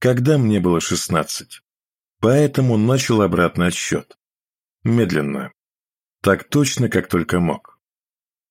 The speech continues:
Сражаясь за способность внятно говорить.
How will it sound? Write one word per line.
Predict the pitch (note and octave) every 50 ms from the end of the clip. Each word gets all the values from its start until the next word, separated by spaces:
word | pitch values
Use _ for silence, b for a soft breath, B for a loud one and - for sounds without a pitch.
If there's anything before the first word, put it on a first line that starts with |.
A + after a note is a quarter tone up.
| _ _ _
Сражаясь | - - - G#2 G#2+ G#2 G2+ F#2+ A#2+ D3+ D#3 C#3+ C3 G#2
за | G#2 G#2+
способность | - - - G#2 F#2+ - - C#3+ B2+ B2 B2+ A#2+ - - G#2
внятно | G2 G2 F#2+ F2+ F2 - F2+ E2+
говорить. | - F2+ F2+ F#2+ F#2+ E2+ C#2+ - - - -